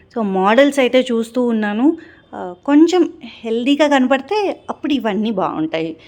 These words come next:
ఇప్పుడు నేను ఏదో పేషెంట్ లాగా ఉన్నాను కదా, బాగోవు. మంచిగా హెల్దీగా రెడీ అయ్యి అప్పుడు ఇవన్నీ వేసుకుంటే వాటికి అందం, నాకు అందం. So, ఇంటికి వచ్చేసాక ఇక్కడ మళ్ళీ వంటలు,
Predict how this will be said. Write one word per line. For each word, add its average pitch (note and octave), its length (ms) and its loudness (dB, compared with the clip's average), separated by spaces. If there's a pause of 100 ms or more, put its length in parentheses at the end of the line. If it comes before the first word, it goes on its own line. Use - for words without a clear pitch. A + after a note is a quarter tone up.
(200)
ఇప్పుడు G#3+ 220 -6
నేను G#3 180 -2
ఏదో F#3 160 0
పేషెంట్ F#3 600 -4
లాగా F3+ 220 0
ఉన్నాను F3+ 260 -2
కదా, F3+ 200 -2
బాగోవు. F3 680 -2 (360)
మంచిగా G#3 300 -2
హెల్దీగా G3+ 500 0
రెడీ G3+ 300 -4
అయ్యి G#3+ 240 -4
అప్పుడు - 540 -6 (300)
ఇవన్నీ G3+ 420 -2
వేసుకుంటే G3+ 460 -2
వాటికి A#3+ 540 -2
అందం, A#3+ 360 0
నాకు E3+ 340 0
అందం. - 280 -6 (560)
So, D4+ 60 2
ఇంటికి C4 360 2
వచ్చేసాక A3+ 520 0
ఇక్కడ F3 720 0 (800)
మళ్ళీ A#3 180 0
వంటలు, F3 500 -2